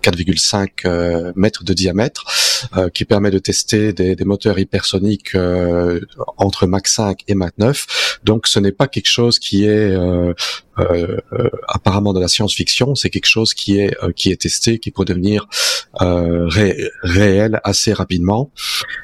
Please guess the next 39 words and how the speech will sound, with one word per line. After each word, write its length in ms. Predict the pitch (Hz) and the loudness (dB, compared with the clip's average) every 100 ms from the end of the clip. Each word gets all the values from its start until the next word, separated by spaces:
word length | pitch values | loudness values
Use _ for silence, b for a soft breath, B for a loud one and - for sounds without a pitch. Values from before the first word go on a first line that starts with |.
| - | 0
Euh, 200 | 110 95 | 2 4
ce 160 | 101 - | 4 2
n'est 80 | 110 | 4
évidemment 300 | 110 110 117 | 4 4 2
pas 120 | 147 | 2
les 80 | 123 | 2
premiers 280 | - 117 113 | 2 2 2
moteurs, 580 | 104 - 117 117 110 | 0 2 2 2 2
euh, 160 | 104 98 | 0 0
hypersoniques. 600 | 98 98 - - 92 92 | 0 -2 -2 0 -2 -2
Les 120 | 92 87 | 0 0
Américains 540 | 90 82 82 101 98 | 0 -2 0 0 0
avaient 260 | 87 92 87 | 0 0 -2
fait 280 | - 98 | -2 -2
des, 520 | 90 87 87 85 85 - | 0 0 2 2 0 -2
des 220 | - 85 | -2 0
essais 260 | 87 - 98 | 0 2 0
avec 240 | 87 85 | 0 0
leurs 200 | 90 85 | 0 0
scramjets, 500 | - 107 92 101 104 - - B B B B - | -2 -2 0 -2 -2 -6 -8 B B B B -2
euh, 120 | 90 | -2
qui 180 | 85 - | 0 -2
sont, 500 | - - 90 87 85 | -2 0 0 0 0
euh, 300 | 85 87 85 - | 0 0 -2 -2
aussi 300 | 92 80 - | -2 0 0
des 100 | 104 | 0
moteurs, 640 | 90 85 - 92 92 82 | 0 -2 -2 0 -2 -2
euh, 380 | 90 85 82 82 82 B B B - 143 | -2 0 0 -2 -2 B B B -8 -2
euh, 500 | 117 90 87 90 98 98 90 - - _ _ _ - - - | 0 0 -2 -2 -4 -4 -6 -10 -18 _ _ _ -20 -12 -2
du 280 | 98 98 | 2 2
même, 480 | 98 98 95 92 87 | 4 2 2 0 0
du 100 | 87 | 0
même 200 | 95 87 | -2 -2
type, 260 | - 135 131 - | 0 -2 -2 -2
mais 100 | 101 | -2
qui 140 | 92 | -2
fonctionnent 480 | - 90 - 107 104 | -2 0 2 2 2
à 100 | 98 | 0
l'hydrogène 680 | 95 92 90 92 95 107 | 0 0 0 0 0 0